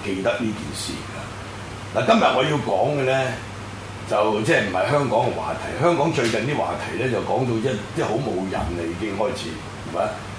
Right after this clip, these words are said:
噉但係好冇癮都係要講㗎啦，係咪？即係大家關注嘅嘢。噉今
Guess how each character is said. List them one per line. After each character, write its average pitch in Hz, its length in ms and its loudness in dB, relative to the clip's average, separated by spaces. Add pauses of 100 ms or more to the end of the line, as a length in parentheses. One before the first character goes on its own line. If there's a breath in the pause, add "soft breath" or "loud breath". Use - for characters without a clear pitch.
(100)
噉 143 160 2
但 127 160 8
係 - 40 4
好 - 80 2
冇 139 280 2
癮 135 340 0
都 - 80 2
係 110 160 4
要 123 100 2
講 123 400 2
㗎 127 40 4
啦， 127 240 6
係 101 60 0
咪？ 98 220 4 (200)
即 147 60 0
係 135 80 2
大 104 140 4
家 - 100 2
關 - 380 2
注 113 120 -2
嘅 101 160 0
嘢。 85 240 0 (480)
噉 139 160 2
今 170 160 6